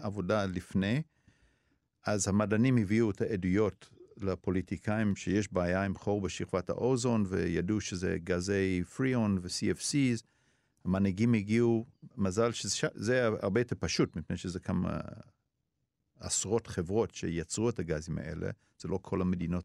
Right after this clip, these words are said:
בעולם, אבל הגיעו להסכמה להוציא אותם מהחוק, ובאמת משנות התשעים יש ירידה בריכוז שלהם, אנחנו יכולים פעם למדוד באנטארקטיקה,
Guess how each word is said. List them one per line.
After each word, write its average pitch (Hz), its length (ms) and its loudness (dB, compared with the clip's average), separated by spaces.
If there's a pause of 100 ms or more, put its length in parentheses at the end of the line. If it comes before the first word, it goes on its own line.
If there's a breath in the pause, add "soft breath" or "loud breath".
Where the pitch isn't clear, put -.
בעולם, 87 420 -2 (640)
אבל 113 120 2
הגיעו 202 260 2
להסכמה 170 720 2
להוציא 117 320 0
אותם 131 220 0
מהחוק, 113 580 -2
ובאמת 107 460 0
משנות 120 300 -4
התשעים 127 420 -2
יש 104 200 -2
ירידה 98 420 0
בריכוז 95 500 -2
שלהם, 98 340 -2
אנחנו 92 260 -2
יכולים 117 400 -2 (400)
פעם 107 180 0
למדוד 87 460 2
באנטארקטיקה, 98 1080 -2